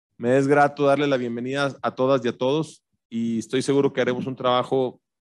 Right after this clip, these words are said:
excelente en beneficio de México. Le pido a la compañera secretaria, la diputada Almanaí, nos pudiera hacer el favor de leer el orden del día propuesto para esta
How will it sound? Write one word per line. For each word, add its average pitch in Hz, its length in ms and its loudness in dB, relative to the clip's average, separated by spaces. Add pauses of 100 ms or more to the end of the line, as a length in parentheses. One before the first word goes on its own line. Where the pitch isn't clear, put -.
(120)
excelente 131 840 -4 (220)
en 113 180 -4
beneficio 117 440 -2
de 120 80 0
México. - 800 -6
Le 120 100 0
pido 156 160 2
a 165 40 2
la 139 180 0
compañera 131 340 -6
secretaria, 131 380 -4
la 127 80 0
diputada 120 280 -2
Almanaí, 120 880 -2 (540)
nos 123 140 -8
pudiera 151 220 6
hacer 156 180 2
el 143 80 -4
favor 135 260 -2
de 139 100 -4
leer 135 400 -4
el 123 240 -2
orden 139 260 2
del 123 120 -2
día 139 240 0
propuesto 131 540 -4
para 117 160 -4
esta 117 400 -6